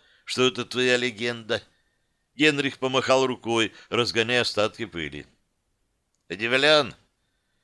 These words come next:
«Поражён», Генрих кивнул. «Мог подумать на кого угодно, только не на тебя. Ты великий актёр, Филя». «Да, я такой».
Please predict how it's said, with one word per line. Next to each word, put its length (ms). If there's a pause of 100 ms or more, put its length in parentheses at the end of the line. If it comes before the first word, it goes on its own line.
(160)
«Поражён», 800 (380)
Генрих 400
кивнул. 420 (420)
«Мог 360
подумать 560 (100)
на 140
кого 320
угодно, 420
только 580
не 140
на 140
тебя. 440 (440)
Ты 120
великий 360
актёр, 460
Филя». 320 (720)
«Да, 420 (380)
я 220
такой». 640